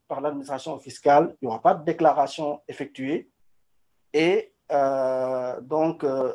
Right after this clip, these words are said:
les commissions départementales, euh, composées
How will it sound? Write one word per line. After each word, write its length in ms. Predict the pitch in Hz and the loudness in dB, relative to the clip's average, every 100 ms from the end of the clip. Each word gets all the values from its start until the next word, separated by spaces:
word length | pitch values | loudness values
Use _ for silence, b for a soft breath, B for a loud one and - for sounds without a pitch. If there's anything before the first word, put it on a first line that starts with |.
| - | -2
les 180 | 139 139 | -4 0
commissions 680 | 170 160 - 160 156 143 _ _ _ - | -2 -2 -2 -2 -2 -4 _ _ _ -12
départementales, 1000 | 151 156 151 170 156 151 160 147 120 110 _ - | -4 -2 -2 0 0 0 2 2 0 -10 _ -14
euh, 260 | 123 120 117 - - - _ - | -10 -8 -8 -10 -10 -14 _ -4
composées 760 | 170 170 160 147 156 139 | -2 2 2 4 2 2